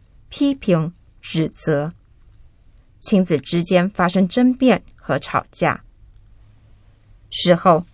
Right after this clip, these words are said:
双方有意消弭纷争时，往往会诉诸于妥协、谈判和讨价还价等手段，而不是完全的满足双方的需求。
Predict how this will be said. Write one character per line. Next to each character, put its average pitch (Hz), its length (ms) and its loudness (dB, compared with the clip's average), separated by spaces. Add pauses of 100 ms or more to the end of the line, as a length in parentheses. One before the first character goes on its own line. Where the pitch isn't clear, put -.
(120)
双 320 260 -2
方 330 220 0
有 170 160 4
意 214 240 0
消 254 180 2
弭 254 220 4
纷 240 220 4
争 269 200 4
时， 160 380 -4 (440)
往 165 180 2
往 160 120 2
会 175 160 0
诉 226 240 0
诸 220 220 0
于 160 320 -2 (300)
妥 - 280 0
协、 156 460 -2 (240)
谈 147 340 -6
判 202 360 -2 (280)
和 - 160 2
讨 - 300 -2
价 240 240 2
还 156 260 -4
价 214 280 0
等 160 240 -6
手 - 260 -4
段， 147 340 -2 (560)
而 175 140 4
不 185 140 0
是 226 140 2
完 165 340 0
全 202 180 0
的 190 100 2
满 175 240 0
足 143 280 -8
双 233 280 0
方 262 200 0
的 220 80 0
需 175 280 -4
求。 139 400 -6